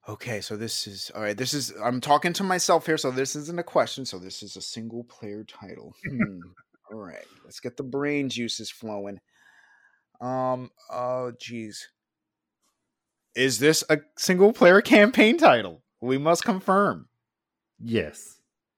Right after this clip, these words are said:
Speaker 1: Fair enough, fair enough.
Speaker 2: Twelve questions.
Speaker 1: Twelve questions left. We need, okay, we need to, we need to get down to the brass tacks and identify what genre is this.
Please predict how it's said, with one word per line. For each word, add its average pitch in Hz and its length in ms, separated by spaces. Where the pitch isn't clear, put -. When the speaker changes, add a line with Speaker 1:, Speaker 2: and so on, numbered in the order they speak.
Speaker 1:
Fair 98 400
enough, 92 320
fair 95 280
enough. 87 300
Speaker 2:
Twelve 131 540
questions. 87 840
Speaker 1:
Twelve 120 300
questions 98 580
left. 95 380
We 98 80
need, 107 240
okay, 98 400
we 107 140
need 123 140
to, 123 180
we 110 140
need 117 120
to 156 80
get 160 160
down 139 320
to - 120
the 113 100
brass 117 360
tacks 107 380
and 104 180
identify 117 680
what 101 240
genre 90 480
is 82 160
this. - 320